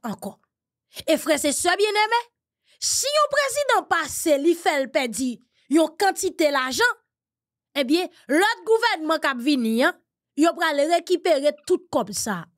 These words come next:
ann pran pa egzanp: kesyon gaz la, se senk nèg wi k t ap fè 42 milyon dola chak mwa nan gaz la. Wi, paske peyi dayiti pa mwa, boule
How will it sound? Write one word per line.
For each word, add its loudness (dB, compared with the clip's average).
ann -2
pran 0
pa 0
egzanp: -2
kesyon -4
gaz -6
la, -2
se -2
senk -2
nèg 2
wi 2
k -20
t 2
ap -4
fè -2
42 0
milyon 2
dola 0
chak -4
mwa 0
nan -2
gaz -6
la. -6
Wi, -10
paske 0
peyi 2
dayiti -2
pa -2
mwa, 0
boule 0